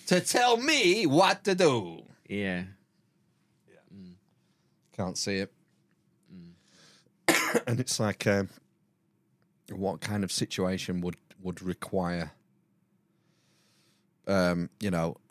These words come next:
Speaker 1: for a population to pick up arms, it has to be under sort of immediate threat of invasion, I think.
Speaker 2: Yeah.
Speaker 1: Doesn't it? I can't see any other situation
Speaker 2: Mm.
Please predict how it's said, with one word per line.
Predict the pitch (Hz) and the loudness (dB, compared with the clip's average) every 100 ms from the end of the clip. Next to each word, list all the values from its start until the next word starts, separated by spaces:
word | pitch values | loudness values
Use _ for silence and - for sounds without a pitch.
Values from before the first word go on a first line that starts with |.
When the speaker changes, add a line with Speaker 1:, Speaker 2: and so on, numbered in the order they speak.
| - | -18
Speaker 1:
for | - - 101 101 - _ _ | -6 0 2 2 -2 _ _
a | - | -14
population | - 120 110 98 101 95 | -4 -4 0 -2 -2 -6
to | 90 | -8
pick | - 104 95 | -6 -6 -6
up | - - | -8 -6
arms, | 92 76 69 69 82 | -4 -4 -6 -6 -4
it | |
has | 80 - | -4 -6
to | 87 85 | -6 -6
be | 80 90 85 | -4 -4 -4
under | 85 78 | -4 -6
sort | - 71 - | -6 -6 -4
of | 90 | -2
immediate | 90 90 85 - | -2 -2 -4 -6
threat | - 82 | -6 -6
of | 85 | -4
invasion, | 87 80 82 120 - 82 - - | -6 -6 -6 -6 -8 -12 -16 -14
I | - | -8
think. | 87 90 - - _ _ _ _ _ | -6 -8 -12 -20 _ _ _ _ _
Speaker 2:
Yeah. | 104 95 90 - _ _ _ _ _ _ _ _ _ - - _ | -8 -8 -8 -12 _ _ _ _ _ _ _ _ _ -20 -20 _
Speaker 1:
Doesn't | 120 127 | -4 -2
it? | 95 - | -4 -8
I | - | -10
can't | 98 80 | -8 -6
see | 90 | -4
any | 87 87 | -4 -4
other | 90 | -4
situation | - - - 87 87 - 90 - _ _ _ _ _ _ _ 98 | -6 -6 -4 -4 -4 -4 -6 -8 _ _ _ _ _ _ _ -8
Speaker 2:
Mm. | 92 87 | -8 -8